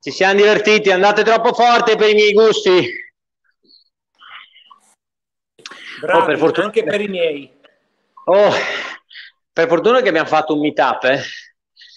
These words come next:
Speaker 1: Se facevamo una gara qua, era un casino. Vabbè, niente, io vi ringrazio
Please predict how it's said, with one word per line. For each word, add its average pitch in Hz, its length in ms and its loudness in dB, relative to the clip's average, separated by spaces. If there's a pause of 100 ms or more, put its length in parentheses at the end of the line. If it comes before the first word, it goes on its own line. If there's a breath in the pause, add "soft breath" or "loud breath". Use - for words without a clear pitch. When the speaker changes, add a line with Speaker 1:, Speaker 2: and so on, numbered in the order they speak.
(180 soft breath)
Speaker 1:
Se 139 140 -4
facevamo 160 400 0
una 180 160 0
gara 196 360 2
qua, 180 360 2 (1120)
era 135 180 0
un 147 80 -2
casino. 139 500 0 (1200 loud breath)
Vabbè, 143 420 2 (1300 loud breath)
niente, 190 480 2 (1300 loud breath)
io 247 320 4
vi 220 100 2
ringrazio 208 1080 2